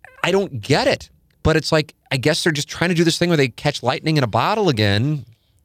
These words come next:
And if it happens again, it'll be like, "Oh my God, this stuff's gonna continue."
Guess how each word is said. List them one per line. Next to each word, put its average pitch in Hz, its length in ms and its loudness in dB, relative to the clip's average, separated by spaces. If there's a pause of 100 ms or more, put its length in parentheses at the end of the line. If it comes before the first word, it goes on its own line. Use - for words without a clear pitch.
(680)
And 135 120 0
if 139 80 0
it 143 60 2
happens 190 400 0
again, 147 320 0
it'll 143 100 2
be 127 80 2
like, 143 140 2
"Oh 143 40 2
my 127 100 2
God, 139 400 -2
this 135 100 -2
stuff's - 240 0
gonna 113 160 -2
continue." 113 640 -2